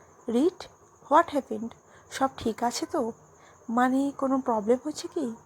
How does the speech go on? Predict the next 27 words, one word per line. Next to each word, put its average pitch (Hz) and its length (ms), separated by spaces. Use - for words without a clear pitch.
রাত্রি 277 600
মাঝে 233 300
মাঝে 277 320
অন্যমনস্ক 233 680
হয়ে 202 280
পড়ছিল, 196 560
তাই 262 420
ও, 247 160
ক্রেসিডা 240 720
সেটা 233 540
বুঝতেই 220 580
পেরে 226 220
গেল। 220 260
ক্রেসিডার 269 520
কথায় 254 480
রাত্রি 226 380
একটু 254 220
চমকে 226 460
উঠে 262 220
বলল, 247 480
"হ্যাঁ, 294 240
না, 294 160
না, 320 120
কোনো 269 220
প্রবলেম 233 500
নেই, 208 260
আমি 240 160